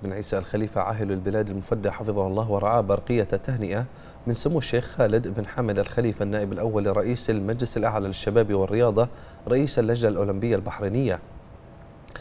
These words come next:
رفع فيها سموه أسماء التهاني والتبريكات إلى مقام جلالة الملك المفدى بمناسبة الذكرى العشرين لإقرار ميثاق العمل الوطني. وأكد سموه أنها علامة مضيئة في سماء البحرين تتجلى فيها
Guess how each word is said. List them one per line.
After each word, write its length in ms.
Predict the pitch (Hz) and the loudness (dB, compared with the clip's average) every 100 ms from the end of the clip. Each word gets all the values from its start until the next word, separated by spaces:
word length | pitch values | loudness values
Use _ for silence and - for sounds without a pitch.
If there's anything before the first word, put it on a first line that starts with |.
| - - - 151 | -18 -18 -2 0
رفع 300 | 170 170 151 | 4 4 4
فيها 240 | 180 175 | 2 2
سموه 420 | 139 147 107 113 | 2 0 2 2
أسماء 380 | 143 - 131 120 | 0 0 2 4
التهاني 480 | 113 110 - 113 104 | 2 -2 -2 0 0
والتبريكات 640 | 95 - 95 95 - 127 | -2 -4 -4 -2 0 0
إلى 160 | 123 101 | 0 -2
مقام 480 | 95 92 123 113 104 | -4 -4 -4 -2 -2
جلالة 420 | 98 95 107 110 104 | -2 0 0 -2 -2
الملك 380 | 98 113 110 | -2 -2 -2
المفدى 420 | 101 98 127 107 107 | -4 -2 -2 0 0
بمناسبة 600 | 117 101 98 - 127 117 | 0 -2 -2 -2 -2 0
الذكرى 400 | 104 104 - 104 | 0 0 -2 -2
العشرين 500 | 87 - - 101 123 | -4 -6 -4 -2 0
لإقرار 520 | 113 104 113 117 113 | 0 0 0 0 2
ميثاق 420 | 104 101 - 123 110 | 0 -2 -2 0 0
العمل 360 | 101 120 110 | 2 2 2
الوطني. 520 | 98 98 107 113 147 - - - - - - - - 92 | 2 0 2 2 0 -2 -14 -20 -18 -18 -18 -18 -8 -2
وأكد 320 | 90 - 98 | -2 0 -2
سموه 420 | - 95 98 160 | -2 -2 0 0
أنها 200 | 127 101 | 0 0
علامة 360 | 95 98 98 92 | 0 0 0 0
مضيئة 560 | 101 92 104 147 92 90 - | -2 0 2 2 2 -4 -4
في 60 | 110 | -4
سماء 340 | - 101 117 | -2 0 0
البحرين 480 | 104 95 - 104 131 | 0 -2 0 0 0
تتجلى 500 | 135 113 104 135 110 | 0 2 2 4 2
فيها 380 | - 131 120 | 2 2 4